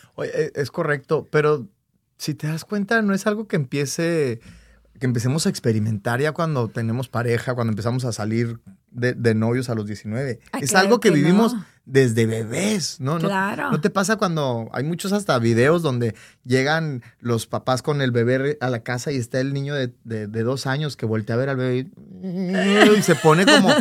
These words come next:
Speaker 2: <laughs>
Speaker 1: y,
Speaker 2: Cuando,
Speaker 1: y
Speaker 2: o
Speaker 1: no
Speaker 2: que te
Speaker 1: entiende.
Speaker 2: dicen, "¿Cuándo regresas a mi hermanito?", ¿no?
Speaker 1: Exacto, no entiende lo que está sintiendo, pero ¿de dónde viene
Speaker 2: Entonces, es,
Speaker 1: el, el
Speaker 2: es
Speaker 1: celo, doctora? Ay,
Speaker 2: No,
Speaker 1: háblenos,
Speaker 2: pero
Speaker 1: cuéntenos.
Speaker 2: como tú dices, de ahí,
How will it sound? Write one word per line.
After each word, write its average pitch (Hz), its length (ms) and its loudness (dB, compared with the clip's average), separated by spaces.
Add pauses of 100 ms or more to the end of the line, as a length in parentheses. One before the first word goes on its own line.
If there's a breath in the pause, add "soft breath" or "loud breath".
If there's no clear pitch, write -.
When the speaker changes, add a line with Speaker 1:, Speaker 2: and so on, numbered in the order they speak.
(160)
Speaker 2:
<laughs> 392 240 -4
Speaker 1:
y, 139 80 2
Speaker 2:
Cuando, 302 260 6
Speaker 1:
y 156 40 8
Speaker 2:
o 160 80 8
Speaker 1:
no 170 80 6
Speaker 2:
que 196 80 6
te 220 240 6
Speaker 1:
entiende. 349 240 6
Speaker 2:
dicen, 277 220 4
"¿Cuándo 294 280 4
regresas 302 560 0
a 330 80 0
mi 277 160 -4
hermanito?", 240 640 0
¿no? 240 60 0
Speaker 1:
Exacto, 196 420 0
no 170 80 4
entiende 226 380 4
lo 269 120 0
que - 100 -6
está 165 180 -4
sintiendo, 214 400 -4
pero 147 180 -2
¿de 139 140 -2
dónde 214 340 0
viene 214 260 0
Speaker 2:
Entonces, 247 540 0
es, 320 80 -2
Speaker 1:
el, - 160 -2
el 139 100 0
Speaker 2:
es - 120 -2
Speaker 1:
celo, 226 260 4
doctora? 117 640 -2
Ay, 165 160 -10 (180)
Speaker 2:
No, 339 180 4
Speaker 1:
háblenos, 240 100 2
Speaker 2:
pero 147 280 4 (140)
Speaker 1:
cuéntenos. 165 640 -6
Speaker 2:
como 254 260 0
tú 277 100 -4
dices, 302 280 -4
de 269 160 -6
ahí, 220 400 0